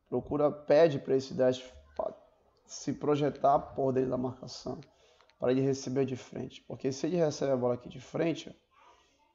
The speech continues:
ele tem o Keires, ele tem o nove afundando e tem o sete também entrando do outro lado,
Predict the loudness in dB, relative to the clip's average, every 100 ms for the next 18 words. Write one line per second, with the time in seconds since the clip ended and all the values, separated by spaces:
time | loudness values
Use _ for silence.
0 | _ -4 -2 -2 -2 -2 0 2 2 2
1 | -2 -4 -4 -2 -2 2 4 4 2 -2
2 | -2 0 0 -2 -6 -12 _ _ _ _
3 | -10 -6 -8 -8 -4 -4 -2 -4 0 0
4 | -2 -4 -4 -4 -4 -4 -4 -8